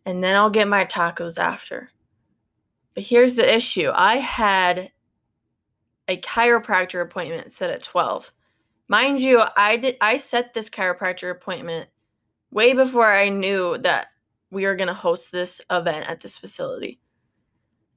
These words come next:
And I hate recalling and rescheduling because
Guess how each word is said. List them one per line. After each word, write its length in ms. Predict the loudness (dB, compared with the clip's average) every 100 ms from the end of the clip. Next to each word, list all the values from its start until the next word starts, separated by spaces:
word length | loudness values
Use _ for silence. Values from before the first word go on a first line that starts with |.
| 0
And 420 | 2 4 2 0 0 2
I 320 | 2 2 0
hate 680 | -4 -6 0 2 2 -2 -10
recalling 720 | -10 -6 -6 -4 0 2 0 -4
and 120 | -6
rescheduling 800 | -8 -6 -4 -4 -2 -4 -4 -6
because 640 | -6 -2 2 2 -2 -10